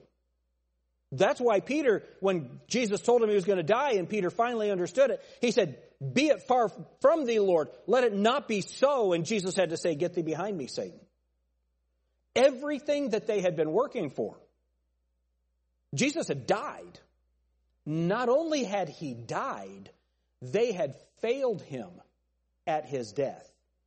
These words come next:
Any of you have any regrets in your life? Uh,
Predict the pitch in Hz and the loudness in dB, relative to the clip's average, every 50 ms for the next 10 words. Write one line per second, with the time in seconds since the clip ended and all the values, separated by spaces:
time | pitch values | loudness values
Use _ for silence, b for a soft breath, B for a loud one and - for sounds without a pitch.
0 | _ _ _ _ _ _ _ _ _ _ _ _ _ _ _ _ _ _ _ _ | _ _ _ _ _ _ _ _ _ _ _ _ _ _ _ _ _ _ _ _
1 | _ _ _ _ _ _ _ _ _ _ _ _ _ _ _ _ _ - 175 196 | _ _ _ _ _ _ _ _ _ _ _ _ _ _ _ _ _ -4 -4 -2
2 | 208 208 214 202 196 202 185 165 147 143 123 143 147 165 180 - - 180 185 190 | 0 0 0 -2 0 -2 -2 -2 -4 -4 -2 -2 -2 -2 -2 -4 -6 -6 -6 -4
3 | 180 180 180 185 180 - - _ _ _ _ _ _ _ _ _ _ _ _ _ | -6 -6 -6 -8 -12 -16 -20 _ _ _ _ _ _ _ _ _ _ _ _ _
4 | _ _ _ _ _ _ _ _ _ _ _ _ _ _ _ _ _ _ _ _ | _ _ _ _ _ _ _ _ _ _ _ _ _ _ _ _ _ _ _ _
5 | _ _ _ _ _ _ _ _ _ _ _ 123 | _ _ _ _ _ _ _ _ _ _ _ -10